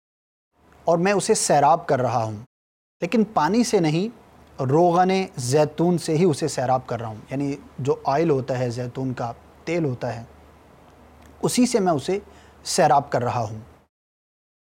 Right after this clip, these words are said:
आप रहमतुल्लाहि ताला अलैह ने इरशाद फरमाया कि तुम्हारे अक़्द में, यानी तुम्हारे निकाह में जो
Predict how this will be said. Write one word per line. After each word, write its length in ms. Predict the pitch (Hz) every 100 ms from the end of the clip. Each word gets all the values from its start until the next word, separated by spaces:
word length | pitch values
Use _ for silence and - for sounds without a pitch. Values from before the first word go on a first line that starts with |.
| _ _ - - - -
आप 200 | - 208
रहमतुल्लाहि 560 | 233 214 196 220 220 214
ताला 240 | 202 190 196
अलैह 120 | 214
ने 80 | 208
इरशाद 280 | 170 190
फरमाया 420 | 180 180 170 180 196
कि 380 | 190 180 165 139 123 _ _ _ _ _ _ _ _ _ _ _ _ -
तुम्हारे 380 | 147 147 190 202 -
अक़्द 260 | 185 196 156
में, 160 | 135
यानी 160 | 131 156
तुम्हारे 320 | 156 151 165 170
निकाह 420 | 135 131 180 196
में 140 | 220
जो 140 | 190